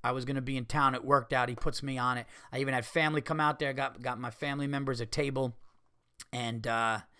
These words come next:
now, for you people that don't know, Venice Beach is an absolute fucking shit show. I mean, you're talking about, like, white people in dreadlocks with, like, a Rastafarian hat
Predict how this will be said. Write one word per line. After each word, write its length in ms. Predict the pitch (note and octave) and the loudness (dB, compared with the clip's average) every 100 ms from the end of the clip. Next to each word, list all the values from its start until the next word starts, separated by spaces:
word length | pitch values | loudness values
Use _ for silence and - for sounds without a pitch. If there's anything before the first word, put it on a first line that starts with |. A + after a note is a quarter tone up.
| - - - - | -20 -20 -16 0
now, 120 | C3 | 2
for 100 | C3+ | 4
you 80 | D#3+ | 4
people 220 | F3 D#3+ | 4 4
that 140 | D#3 | 2
don't 200 | C3 D3 | 2 0
know, 180 | C#3+ B2+ | 2 2
Venice 480 | A2+ C#3 D3+ E3 B2 | 2 2 4 4 2
Beach 600 | A#2 D3 C3+ - - - - - - - _ _ - | 4 4 4 -2 -4 -6 -8 -12 -18 -20 _ _ -2
is 200 | D3 B2 | 0 0
an 180 | C3 C3 - | -2 -4 2
absolute 680 | C3+ C3+ B2+ - C#3+ C3+ A#2+ | 4 4 4 2 0 2 6
fucking 440 | - A#2 A2+ A#2+ | 8 6 0 -4
shit 300 | - - G#2+ | -4 -2 -2
show. 280 | - G#2 - - - _ _ - _ _ _ C#3+ | -4 -6 -10 -20 -20 _ _ -20 _ _ _ 0
I 80 | |
mean, 240 | C#3+ C#3+ C#3+ - | 0 -2 -4 -2
you're 220 | D3+ D#3+ | 0 0
talking 460 | - D#3+ D3+ D3 | 4 2 2 -4
about, 460 | C#3+ C3+ C3 C3 B2+ | -2 0 2 2 0
like, 220 | A#2 A#2 | -6 -6
white 460 | A#2 A#2 C3+ C#3+ - | -6 -2 -2 2 8
people 420 | D3+ D3 - C3+ | 8 8 4 2
in 180 | B2+ A#2+ | 0 -2
dreadlocks 840 | B2+ B2+ C3+ C3 B2+ A#2 A#2 - | -2 0 0 4 6 6 4 -2
with, 160 | B2+ A#2 | -2 -2
like, 180 | B2 A#2+ | -2 0
a 40 | |
Rastafarian 1120 | B2 B2 B2+ - B2+ - D3+ C3+ C3 C3 B2 | 0 2 0 -2 -4 0 4 6 4 2 -4
hat 420 | A#2 B2+ B2+ A#2+ | -4 0 2 2